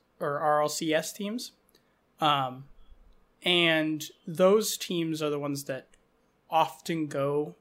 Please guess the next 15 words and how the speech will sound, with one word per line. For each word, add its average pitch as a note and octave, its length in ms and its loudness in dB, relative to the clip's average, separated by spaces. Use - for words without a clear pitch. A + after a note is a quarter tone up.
they're, D3 180 0
they're, C#3+ 200 -2
like, D3 200 0
registered C#3+ 520 -2
to D#3 200 -2
participate D3 880 -4
in C#3 400 -6
R C#3 200 0
L C#3 80 -2
C C#3+ 220 -4
S. D3+ 360 -4
And D#3 420 2
throughout F3 600 4
the D#3 100 -2
season, C#3+ 800 -4